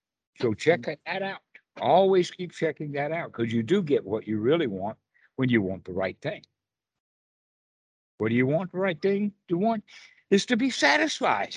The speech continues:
Speaker 1: <laughs> And then you can just be satisfied.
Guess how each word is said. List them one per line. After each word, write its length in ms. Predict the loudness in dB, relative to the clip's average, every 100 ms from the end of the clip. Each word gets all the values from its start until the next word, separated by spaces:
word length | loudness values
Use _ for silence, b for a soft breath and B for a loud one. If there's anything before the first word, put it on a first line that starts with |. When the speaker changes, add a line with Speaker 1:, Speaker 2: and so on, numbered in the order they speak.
| -4
Speaker 1:
<laughs> 1080 | -2 2 4 4 4 2 0 -2 -4 -6 -8 -12 -12 -12 -16 -18 -20 _ -16 -16 _ _ _ _ _ _ -10 -10 -12 -10 -10 -10 _ _ b b _
And 140 | 0
then 160 | 2 4
you 100 | 2
can 140 | 0
just 340 | 0 0 0 _
be 100 | -10
satisfied. 760 | -4 -2 -2 -4 -8 -6 -8